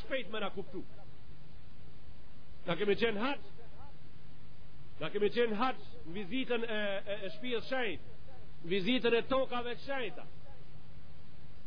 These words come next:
Kemi kthy pi haxhin. Fjalë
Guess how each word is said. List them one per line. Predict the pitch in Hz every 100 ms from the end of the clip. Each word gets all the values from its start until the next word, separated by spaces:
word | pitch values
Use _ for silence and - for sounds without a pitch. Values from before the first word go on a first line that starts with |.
| - - - - - - -
Kemi | 214 208
kthy | - 240
pi | 202 185
haxhin. | 185 165 - - - - - - - - - - - - - - - -
Fjalë | 160 180 151